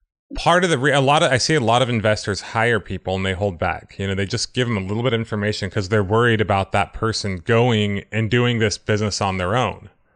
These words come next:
Now, Kel, what were some of the things we talked about, or some of the things maybe I did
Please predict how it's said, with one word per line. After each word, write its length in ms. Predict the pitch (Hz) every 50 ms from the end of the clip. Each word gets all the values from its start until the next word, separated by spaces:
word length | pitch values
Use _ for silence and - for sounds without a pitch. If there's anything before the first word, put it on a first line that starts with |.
| _ _ _ _ _ _ _ -
Now, 360 | - 120 123 123 117 104 - - -
Kel, 240 | - 143 143 135
what 260 | 110 104 127 147 143 139
were 420 | 165 165 160 151 143 131 117 -
some 200 | - - - 143
of 40 | 127
the 120 | 117 101 -
things 200 | 135 135 117 117
we 80 | 117
talked 280 | - - 117 107 107 -
about, 140 | 107 101 98
or 40 |
some 160 | 98 - 120 117
of 60 | 110 101
the 40 |
things 260 | - 131 120 117 101 104
maybe 200 | 110 104 98 104
I 80 | 98 95
did 540 | 87 110 107 101 101 98 95 92 90 87